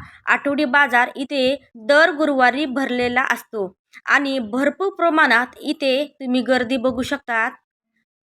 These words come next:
मस्त असा हा आठवडी बाजार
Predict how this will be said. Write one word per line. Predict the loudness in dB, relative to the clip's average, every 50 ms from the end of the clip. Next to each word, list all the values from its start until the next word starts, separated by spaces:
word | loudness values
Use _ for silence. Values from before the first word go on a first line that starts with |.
| _ _ _ _ _ -16
मस्त | -6 -4 -4 -4 -2 -2 0
असा | 0 0 0 0 -2
हा | 0 2 2 0 0 -2 -8 -8 -8
आठवडी | -8 -6 -4 -4 -4 -2 -2 -2
बाजार | 2 2 2 2 4 2 2 2